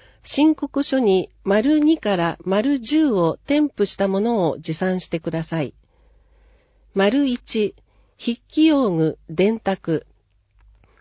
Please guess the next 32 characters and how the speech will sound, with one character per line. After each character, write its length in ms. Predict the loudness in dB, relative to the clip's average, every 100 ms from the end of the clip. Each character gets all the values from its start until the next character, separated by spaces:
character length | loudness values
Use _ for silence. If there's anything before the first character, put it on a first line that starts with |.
| _ _ -4
丸 340 | 0 2 2
二、 320 | 2 2 0 -4 _ _ _
申 300 | -4 0 2
告 280 | 0 -2 0
す 140 | 0
る 120 | -2
方 280 | -2 -2 -4
と 280 | 0 0 0
被 200 | -2 -4
扶 180 | 0 2
養 240 | 4 4
者 180 | 2 0
の 260 | 0 0 -4 _
マ 160 | 0 2
イ 80 |
ナ 160 | 4 2
ン 120 | 0
バ 240 | 0 -2 -2
ー 40 |
確 260 | -6 -4 -2
認 240 | 0 0
書 180 | 0 0
類。 260 | 0 -4 -10 _ -20 -20 -20 _ _ _ _
マ 160 | 0 4
イ 80 | 4
ナ 160 | 4
ン 120 | 2 2
バ 220 | 0 0
ー 20 |
カ 200 | -2 -2
ー 40 | -2
ド、 220 | -4